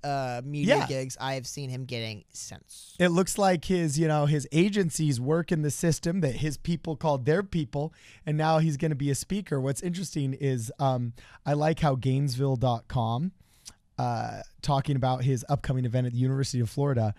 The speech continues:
Speaker 2: took a picture from, I believe, his very first presidential election. That exact same image.
Speaker 1: Or debate.
Speaker 2: Or debate, yeah,
Speaker 1: Yeah.
Speaker 2: sorry.
Speaker 1: 'Cause it was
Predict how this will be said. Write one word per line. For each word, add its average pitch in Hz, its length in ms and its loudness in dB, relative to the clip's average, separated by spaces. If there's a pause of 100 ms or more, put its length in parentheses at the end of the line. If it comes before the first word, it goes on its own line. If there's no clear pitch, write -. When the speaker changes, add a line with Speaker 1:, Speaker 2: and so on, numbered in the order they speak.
(460)
Speaker 2:
took 190 300 4
a 151 60 6
picture 180 360 4
from, 156 220 2
I 160 100 10
believe, 185 420 4
his 151 220 6
very 175 480 2
first 175 600 -2 (100)
presidential 165 640 0
election. 143 460 -2 (1040)
That 185 200 8
exact 170 420 4
same 175 340 2
image. 165 460 2
Speaker 1:
Or 160 40 0
debate. 143 340 -4 (300)
Speaker 2:
Or 180 160 10
debate, 151 340 4
yeah, 131 140 2
Speaker 1:
Yeah. - 40 0
Speaker 2:
sorry. 117 320 0
Speaker 1:
'Cause 208 160 2
it 233 160 4
was 285 440 6